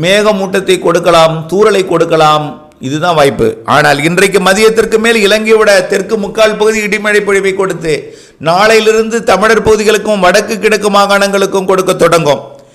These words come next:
இந்த மழைப்பொழிவு, அதாவது இன்று ஒன்பது, ஒன்பதை விட பத்து,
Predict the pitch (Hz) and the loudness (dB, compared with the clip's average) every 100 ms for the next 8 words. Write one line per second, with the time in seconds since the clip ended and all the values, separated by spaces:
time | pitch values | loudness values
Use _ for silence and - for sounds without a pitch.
0 | _ _ 135 180 185 196 233 226 233 220 | _ _ -6 0 2 4 4 4 2 4
1 | 214 170 - - - - 160 208 226 220 | 2 2 -4 -18 -18 -4 2 4 4 2
2 | 208 196 175 196 214 196 160 - 160 202 | 2 2 2 2 2 2 0 0 0 2
3 | 214 214 226 220 196 202 | 2 4 2 2 2 2